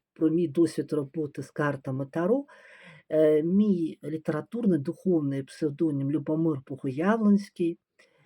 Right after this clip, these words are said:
Е, ті, хто до мене звертаються, називають мене Любомир, той, що несе любов і мир.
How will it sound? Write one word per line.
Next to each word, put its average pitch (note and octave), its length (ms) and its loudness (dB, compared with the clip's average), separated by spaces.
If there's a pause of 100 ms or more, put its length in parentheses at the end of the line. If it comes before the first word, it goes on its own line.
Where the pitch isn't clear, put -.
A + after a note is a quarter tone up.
(160)
Е, C#3+ 440 0
ті, G3 120 0
хто F3 120 4
до D3+ 140 0
мене D3 200 -2
звертаються, D3+ 680 -2
називають D3 640 -2
мене D#3 320 -2
Любомир, D#3+ 800 0 (300)
той, D#3+ 180 4
що D#3 200 -10
несе D3 320 -8
любов C#3+ 540 -6
і C#3+ 100 -10
мир. D3 360 0